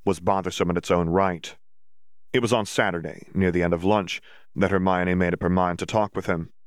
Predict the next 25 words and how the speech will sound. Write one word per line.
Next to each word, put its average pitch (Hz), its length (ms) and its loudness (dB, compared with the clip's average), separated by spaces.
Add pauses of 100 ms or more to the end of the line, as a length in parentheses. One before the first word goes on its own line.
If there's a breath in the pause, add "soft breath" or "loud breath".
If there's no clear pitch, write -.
(420)
Fleur, 113 240 2
of 92 100 -4
course, 85 240 -2
protested, 95 600 -2 (420 loud breath)
but 101 100 0
Hermione 98 380 2
explained 90 440 -2
her 90 80 2
plan 87 540 -4
to - 120 -8
talk 87 260 -2
with 95 100 -8
him 92 120 0
in 92 60 2
the 98 120 4
open, 92 420 0
with - 120 -2
Fleur, 95 440 0
not - 240 -10
present, 104 400 -4
but 90 120 0
in 104 100 -2
sight, 87 320 -4
and 98 160 -2
finally, 95 540 -2